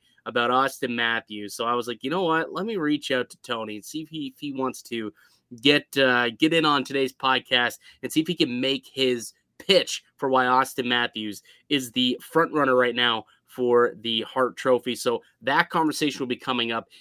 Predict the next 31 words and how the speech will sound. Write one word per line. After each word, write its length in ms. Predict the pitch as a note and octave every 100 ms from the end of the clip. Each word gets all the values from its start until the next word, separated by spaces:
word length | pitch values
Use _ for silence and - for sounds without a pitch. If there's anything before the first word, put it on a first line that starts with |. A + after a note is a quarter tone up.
| _
in 120 | B2
just 240 | A#2 B2 A#2+
a 20 |
little 240 | A#2+ A2+
bit. 300 | G2+ C3 C3
But 140 | - B2
obviously, 840 | D#3 F3 E3 D3+ - D3 C#3+ C3+ - - _
you 40 |
know, 120 | C3 C3
like 180 | E3
we 100 | F3+
do 300 | D3 D3 D3 D3+
every 320 | C#3+ D3 D#3
single 440 | D3+ - C#3+ C3+ C3
day 260 | B2+ B2+
here 340 | A#2+ B2+ B2 B2
on 380 | B2 B2 B2 -
Locked 380 | B2+ B2+ B2 B2
On 160 | A#2+
Leafs, 260 | A#2 A#2 -
your 120 | A#2+
daily 440 | G#2 C3+ C#3+ C#3+
Maple 280 | B2+ B2 A#2
Leafs 140 | A#2 -
podcast, 720 | - A2 G#2+ A2 G#2+ G#2 - - - _
which 220 | D#3 D#3
you 80 | G3+
can 120 | F#3+
get 220 | F#3 F#3+
for 100 | G#3+
free 380 | F#3 G3 A3 E4